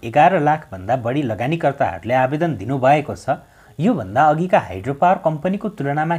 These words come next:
केही कम आवेदन पर्न गएको हो। हामीले एभरेजमा पनि तेह्र लाखको हाराहारीको आवेदन पर्ने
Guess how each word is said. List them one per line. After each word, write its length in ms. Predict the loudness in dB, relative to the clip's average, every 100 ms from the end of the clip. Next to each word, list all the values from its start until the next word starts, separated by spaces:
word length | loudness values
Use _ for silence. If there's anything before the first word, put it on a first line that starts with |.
| -4
केही 240 | -2 -2
कम 240 | 2 0 0
आवेदन 360 | -4 -4 -2 -4
पर्न 280 | -2 -2 -2
गएको 380 | -4 -4 -4 -6
हो। 140 | -8 -10 -12 _ _
हामीले 280 | -8 -2 0 0
एभरेजमा 440 | -2 -4 -4 -4
पनि 220 | -4 -4 -6
तेह्र 320 | -4 -2 0 0
लाखको 340 | -2 -4 -4
हाराहारीको 680 | -4 -2 0 0 -2 -4 -8 -10 -8
आवेदन 460 | -4 -2 -2 -2 -6 -14 _ _ 0
पर्ने 260 | 0 0